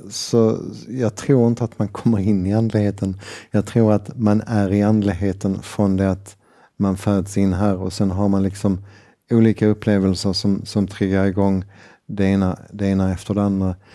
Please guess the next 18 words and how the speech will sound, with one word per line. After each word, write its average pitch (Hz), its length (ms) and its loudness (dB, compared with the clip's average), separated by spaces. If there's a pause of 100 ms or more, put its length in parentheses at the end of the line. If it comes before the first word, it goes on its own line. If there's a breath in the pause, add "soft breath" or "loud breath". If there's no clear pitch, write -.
(260 soft breath)
Jag, 104 440 2 (600)
jag 113 180 -4
hade 113 240 2
upplevelser 104 540 2
som 104 240 0
barn. 95 440 0
Jag 101 140 -2
hade 101 260 -2 (100)
ingen 101 280 0
att 92 160 -6
prata 98 260 -4
med. 101 180 0 (1200 soft breath)
Eh, 101 240 2
både 104 240 2
min 98 240 2
mamma 101 340 2
och 95 60 0
mormor 95 560 2